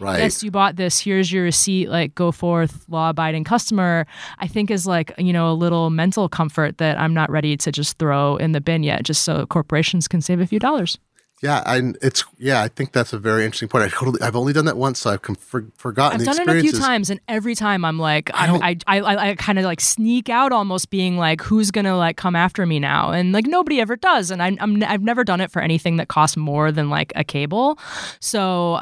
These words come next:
Speaker 2: and yeah, I mean, there might even be, like, a thing, like, if you try to do it with, you know, a three hundred dollar pair of headphones, someone might have to come out and be like, "Here's your receipt."
Speaker 1: I don't, do they
Speaker 2: Or
Speaker 1: put
Speaker 2: I
Speaker 1: the,
Speaker 2: don't,
Speaker 1: uh,
Speaker 2: I don't really know. I,
Speaker 1: do they
Speaker 2: I
Speaker 1: put the expensive stuff on
Speaker 2: haven't
Speaker 1: the
Speaker 2: tested it.
Speaker 1: floor? I mean, they have drives. They have
Speaker 2: Some
Speaker 1: drives
Speaker 2: of
Speaker 1: that cost
Speaker 2: it,
Speaker 1: hundreds of dollars.
Speaker 2: yeah.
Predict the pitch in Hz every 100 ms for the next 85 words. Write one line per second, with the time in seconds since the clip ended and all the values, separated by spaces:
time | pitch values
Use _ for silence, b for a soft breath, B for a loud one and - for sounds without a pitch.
0 | - - 185 175 196 190 180 160 - -
1 | 202 233 233 226 220 262 208 185 196 196
2 | 160 147 151 - 156 156 156 151 185 175
3 | 156 156 151 151 151 147 147 - 165 147
4 | 147 147 147 143 165 151 147 143 143 151
5 | 156 147 147 147 143 - 156 147 143 143
6 | 139 - 151 147 139 143 147 143 - -
7 | - 139 - - - - - 156 214 226
8 | 165 160 214 160 - 180 185 175 165 190
9 | 233 254 254 247 247 180 - 160 160 180
10 | 214 208 - 190 180 190 - 175 175 160
11 | 160 151 151 151 156 175 190 160 160 180
12 | 226 - 113 208 240 101 135 180 127 190
13 | 539 - - 123 - 123 117 110 101 196
14 | 69 73 202